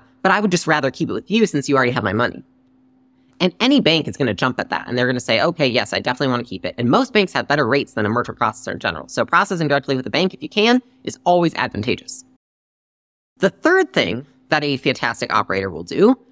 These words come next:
is they're going to look at referrals, okay? Because if you want to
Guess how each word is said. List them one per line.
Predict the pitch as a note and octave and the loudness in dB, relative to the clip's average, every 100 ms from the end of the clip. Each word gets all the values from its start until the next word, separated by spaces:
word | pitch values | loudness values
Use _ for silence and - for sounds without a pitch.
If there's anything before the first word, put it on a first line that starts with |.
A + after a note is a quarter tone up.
| - | -8
is | C3 | 0
they're | G3+ | 2
going | G#3 B3 | 4 4
to | |
look | A#3+ | 2
at | A#3 | 0
referrals, | F3 E3+ - C3 - - - _ _ _ _ | 0 -2 -2 -2 -4 -12 -14 _ _ _ _
okay? | A#2+ C#3+ B2 - _ | -4 -2 -2 -6 _
Because | - F3 F#3 E3+ - _ _ | 0 4 2 2 -10 _ _
if | E3 E3 | -4 0
you | G#3+ | 0
want | C4 G3 F3+ - | 4 4 2 -2
to | - A2 C#3 | -2 0 0